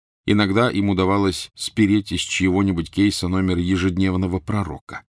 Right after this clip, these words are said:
И постепенно они составили примерные карты зданий министерства и заметки, стопка которых лежала сейчас перед Гермионой. «Ну, хорошо»,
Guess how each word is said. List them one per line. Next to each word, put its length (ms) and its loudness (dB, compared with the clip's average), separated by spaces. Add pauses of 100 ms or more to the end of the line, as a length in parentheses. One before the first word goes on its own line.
(500)
И 100 4
постепенно 600 0
они 140 0
составили 600 0
примерные 720 2
карты 400 -4
зданий 420 -2
министерства 800 -2 (340)
и 240 2
заметки, 760 -2 (160)
стопка 440 -4
которых 500 -4 (200)
лежала 460 0
сейчас 500 -6 (160)
перед 240 -2
Гермионой. 580 -12 (1300)
«Ну, 320 2
хорошо», 840 -4